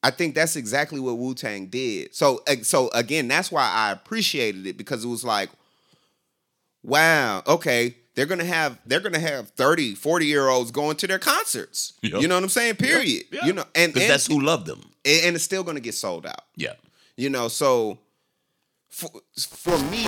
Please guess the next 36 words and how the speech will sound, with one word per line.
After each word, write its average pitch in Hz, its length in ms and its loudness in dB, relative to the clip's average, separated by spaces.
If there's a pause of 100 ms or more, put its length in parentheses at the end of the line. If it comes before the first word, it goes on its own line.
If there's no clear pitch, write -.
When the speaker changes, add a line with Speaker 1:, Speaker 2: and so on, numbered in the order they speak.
Speaker 1:
knowing 185 360 0
the 139 60 -10
generation 143 720 -2
and 110 120 -6
me 160 200 -2
being 151 420 -2
in 127 280 -8
that 110 180 -2
hip 156 240 -6
hop 123 240 0
era 135 240 2
when 113 160 -2
it 98 80 -6
was 98 160 -6
there, 117 420 0 (400)
I 131 120 -4
really 139 360 0
appreciated 110 540 -8
the - 120 -12
album. 87 280 -8 (520)
Speaker 2:
Gotcha. - 300 -14 (140)
Speaker 1:
You 127 140 -4
know, 98 320 -2 (260)
but 139 380 6 (320)
as 117 160 -4
far 147 340 4
as 123 140 0
a, 110 160 -2 (100)
a, 101 300 -2
a - 60 -10
person 160 360 -2
critiquing 165 520 -8
music 165 480 -6
in 135 200 -6
the 104 100 -8
now, 160 540 4